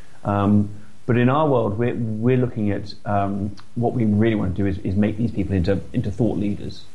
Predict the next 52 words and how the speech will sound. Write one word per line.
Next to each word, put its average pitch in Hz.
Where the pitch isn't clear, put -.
I 98
mean, 95
w-, -
which 110
is 95
a, 85
a, 101
a, 107
a -
sli-, -
slightly -
annoying 95
phrase, 92
but, -
um, 101
that 123
what 127
we 131
want 104
to 92
do 95
is, 90
is 95
make 101
these 101
people 98
be 98
the 95
people -
who, 90
who 98
stand 92
on 92
stage, 87
who 98
are 92
invited 92
to -
the 98
conference, -
uh, 90
and -
such -
like. -
I 98
mean, 87
it's, 87
it, 92
your, 98
your 98
example 90
earlier, 87